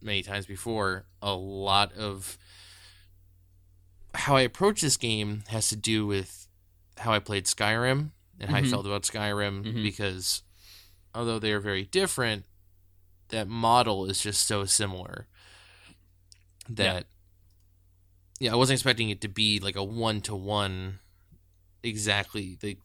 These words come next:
Speaker 1: everything, the story structure is exactly the same way, just subs-, like, control F and replace, uh, you know, the companions with the,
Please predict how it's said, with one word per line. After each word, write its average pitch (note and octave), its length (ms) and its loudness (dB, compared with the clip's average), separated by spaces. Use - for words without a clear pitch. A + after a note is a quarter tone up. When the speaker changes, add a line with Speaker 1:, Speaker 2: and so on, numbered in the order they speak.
Speaker 1:
everything, G2+ 920 0
the G2+ 80 -2
story G#2+ 320 2
structure G2+ 460 -2
is G2 80 -4
exactly G2 480 -2
the F#2+ 60 -2
same G2 340 0
way, G2+ 380 2
just F#2+ 360 -6
subs-, - 520 0
like, G#2+ 300 0
control A2 640 -2
F G#2+ 460 6
and G#2+ 240 -6
replace, G#2 760 0
uh, F#2+ 340 -2
you A#2 120 0
know, F#2 360 -4
the A#2 300 -2
companions G#2 1040 4
with G2 240 -4
the, G2 100 -6